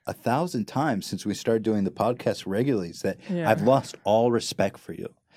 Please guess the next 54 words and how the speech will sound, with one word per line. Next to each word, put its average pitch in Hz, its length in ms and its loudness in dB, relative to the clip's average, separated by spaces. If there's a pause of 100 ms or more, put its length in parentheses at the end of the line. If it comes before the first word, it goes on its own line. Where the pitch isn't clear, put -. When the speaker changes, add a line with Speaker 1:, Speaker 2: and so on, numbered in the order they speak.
(160)
Speaker 1:
Like, 107 80 2
I 120 40 6
remember 139 200 4
the 120 80 2
context 113 560 -2
of 95 100 0
one 101 180 2
of 98 80 0
'em 87 220 0
was, 85 200 -2
like, 80 260 0
um, 73 320 -4 (540)
I 117 100 4
was 113 160 2
talking 117 320 0
about 92 240 2
the 92 200 -2
A 98 160 4
I 92 160 2
stuff - 460 -10 (400)
Speaker 2:
Mm-hmm. 165 420 0
Speaker 1:
in 95 100 2
the 90 120 4
last 85 320 -2
top 82 200 -2
of 73 60 -10
the 78 80 -2
week. 80 260 -4 (400)
And 110 300 2
one 113 160 4
of 135 60 -2
the 123 80 4
top 117 420 -4
comments, 101 640 -2
like, 87 200 -4
on 85 280 -4 (200)
somewhere, 98 380 0
I 82 40 0
don't 92 160 0
remember 87 200 0
where, 90 160 2
was, 78 200 -4 (580)
"Ethan 160 320 2
needs 156 160 0
to 139 80 2
do 117 240 4
more 107 260 4
research 92 680 -2
on 82 180 -4
this. 78 260 -6
And 101 120 0
frankly, 120 480 2
I've 101 220 0
lost 104 300 0